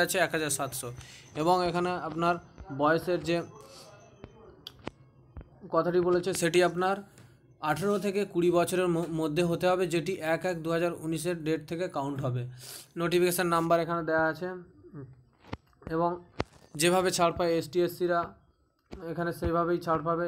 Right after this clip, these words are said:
এসটি, এসসি ক্যাটাগরিরা আপনার পাচ্ছে পাঁচ বছর, এবং ওবিসি এ, বিরা পাবে তিন বছর। তো পরবর্তীতে দেখে নিই কী আছে। এখানে আপনার কোয়ালিফিকেশান চেয়েছে, যেখানে আপনার বলেছে যে,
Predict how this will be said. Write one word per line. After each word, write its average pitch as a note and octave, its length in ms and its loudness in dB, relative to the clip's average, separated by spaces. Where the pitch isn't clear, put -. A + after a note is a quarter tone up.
এসটি, F3+ 280 -6
এসসি E3+ 240 -6
ক্যাটাগরিরা E3 520 0
আপনার D#3+ 440 -2
পাচ্ছে E3 280 0
পাঁচ D#3+ 180 2
বছর, E3+ 240 -2
এবং G3 140 0
ওবিসি F3 340 0
এ, - 20 4
বিরা F3 220 4
পাবে G3 160 2
তিন D#3 120 -2
বছর। B2+ 240 -2
তো F#3 60 -2
পরবর্তীতে F3 520 0
দেখে E3+ 200 -2
নিই E3+ 120 -4
কী - 80 2
আছে। F#3 160 -8
এখানে F3+ 240 0
আপনার F3 260 0
কোয়ালিফিকেশান E3+ 600 2
চেয়েছে, E3 300 -2
যেখানে E3 420 -2
আপনার F3 280 -2
বলেছে F3 300 0
যে, E3 80 0